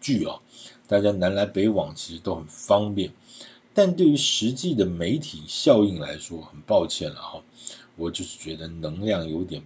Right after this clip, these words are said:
不太够。因为呢，中部的电子媒体的记者大概都不会去啊，那就算去了呢，可能也发不出来。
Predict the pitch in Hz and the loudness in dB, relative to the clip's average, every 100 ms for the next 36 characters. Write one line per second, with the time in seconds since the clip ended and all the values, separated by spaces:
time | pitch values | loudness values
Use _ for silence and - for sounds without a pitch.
0 | _ - - 78 - _ - 160 - _ | _ -20 -14 -14 -14 _ 2 2 2 _
1 | _ - - - - - _ - 196 202 | _ -20 -20 -20 -20 -20 _ -2 4 6
2 | 135 113 - 202 214 185 151 117 104 151 | 6 2 2 2 2 0 2 4 6 6
3 | 113 90 80 82 110 - 78 87 98 78 | 6 0 -8 -4 -4 -4 -8 -6 -8 -8
4 | - 143 104 90 90 - 85 82 - 90 | 2 4 4 0 -2 -6 -6 -6 -8 -12
5 | - _ - 80 - _ - - - - | -14 _ -8 -8 -8 _ -20 -20 -16 -6
6 | 131 180 170 156 - - 190 117 98 95 | 2 4 4 4 -4 2 6 8 6 0
7 | 90 - 78 95 87 71 - 110 113 92 | -2 -6 -6 -2 -4 -6 -2 0 0 -4
8 | - 117 - 101 | 0 0 0 -4